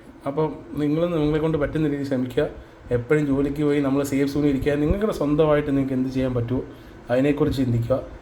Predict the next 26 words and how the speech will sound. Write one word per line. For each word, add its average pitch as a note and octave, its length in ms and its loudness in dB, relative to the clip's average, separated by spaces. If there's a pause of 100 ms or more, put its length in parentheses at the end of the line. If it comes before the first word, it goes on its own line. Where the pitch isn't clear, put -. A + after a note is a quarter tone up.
(220)
അത് A3 320 4
നിങ്ങളുടെ B3+ 200 8
ആ C4 60 2
സേഫ് A3 280 4
സോണിൽ A3 280 6
നിങ്ങൾ F#3+ 200 0
വെളിയിലോട്ട് E3+ 400 2
പോകാം. A#2+ 360 0
നിങ്ങൾ D#3+ 180 -2
സേഫ് C#3+ 260 0
സോണിലോട്ട് D3+ 320 2
ഡീൽ C#3 160 2
ചെയ്യുന്ന D3 220 2
നിങ്ങൾക്ക് F3+ 440 2
കഴിവുള്ള D#3+ 360 6
പല D3 200 2
കാര്യങ്ങളും C3+ 380 2
കാണും. A2+ 420 -4 (460)
നിങ്ങൾക്ക്, F3+ 560 2
നിങ്ങൾ G3+ 220 6
നിങ്ങളുടെ A#3 320 8
കഴിവ് G3+ 240 0
വിശ്വസിച്ചില്ല, F3+ 420 -4
പിന്നെ E3 160 0
ആരാ D3+ 180 2
വിശ്വസിക്കുന്നത്? C#3 520 0